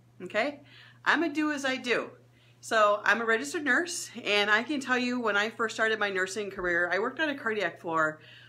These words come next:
um, at Saint Mary's in Rochester, so at the Mayo Clinic, and also at Abbott Northwestern Hospital. And, you know, as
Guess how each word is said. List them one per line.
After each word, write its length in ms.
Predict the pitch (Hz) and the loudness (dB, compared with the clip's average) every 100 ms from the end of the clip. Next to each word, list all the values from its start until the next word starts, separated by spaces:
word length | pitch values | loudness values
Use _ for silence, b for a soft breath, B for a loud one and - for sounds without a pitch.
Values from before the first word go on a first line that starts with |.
| B | B
um, 280 | 165 160 165 | 0 0 -2
at 460 | 175 175 175 - | -2 -2 -4 -10
Saint 200 | 165 208 | -6 -2
Mary's 240 | 208 214 233 | 0 0 0
in 80 | |
Rochester, 500 | 190 165 165 160 175 | 0 0 -2 -6 -6
so 120 | 180 - | -8 -6
at 60 | |
the 60 | 180 | -4
Mayo 220 | 160 180 | -4 -6
Clinic, 460 | - 196 226 277 - B B B B | -2 -2 -2 -8 -14 B B B B
and 160 | 214 | 2
also 320 | 208 208 254 214 | 2 2 0 0
at 100 | 208 | 2
Abbott 260 | 185 190 | 0 0
Northwestern 500 | 185 175 170 160 165 | -4 -6 -6 -6 -10
Hospital. 540 | 147 135 - 120 113 131 | -8 -10 -10 -10 -10 -10
And, 540 | 165 160 151 156 151 - B B B B | -6 -4 -2 -2 -4 -8 B B B B
you 120 | 180 | 0
know, 240 | 170 170 165 | 2 2 2
as 580 | 190 185 180 175 - | 2 4 2 0 -8